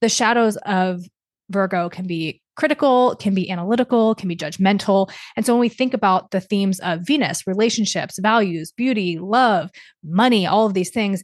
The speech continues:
in analytical, critical, judgmental, sometimes Virgo, but Virgo is also very in service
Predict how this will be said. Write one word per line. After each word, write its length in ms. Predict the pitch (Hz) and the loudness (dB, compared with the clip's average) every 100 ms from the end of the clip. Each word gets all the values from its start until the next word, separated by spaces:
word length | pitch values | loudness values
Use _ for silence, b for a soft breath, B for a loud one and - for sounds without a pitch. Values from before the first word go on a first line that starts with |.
| _ | _
in 340 | 226 214 208 - | 0 2 0 -2
analytical, 580 | 220 220 208 196 202 190 | -2 0 0 -2 -2 -4
critical, 600 | - 202 190 180 185 180 | -2 -4 -4 -4 -4 -2
judgmental, 840 | - 190 202 190 185 196 180 180 - b - | 0 2 2 2 0 -4 -4 -6 -10 b -2
sometimes 580 | 208 190 185 175 175 | 0 2 2 0 -2
Virgo, 340 | - 294 233 196 | 0 2 4 2
but 180 | 196 202 | 0 0
Virgo 240 | 196 208 | 0 0
is 120 | 196 | 0
also 260 | 170 185 190 | -2 -4 -4
very 260 | 180 175 | -2 -2
in 120 | 202 185 | -2 -4
service 680 | - - 214 196 165 - | -4 0 2 2 0 -8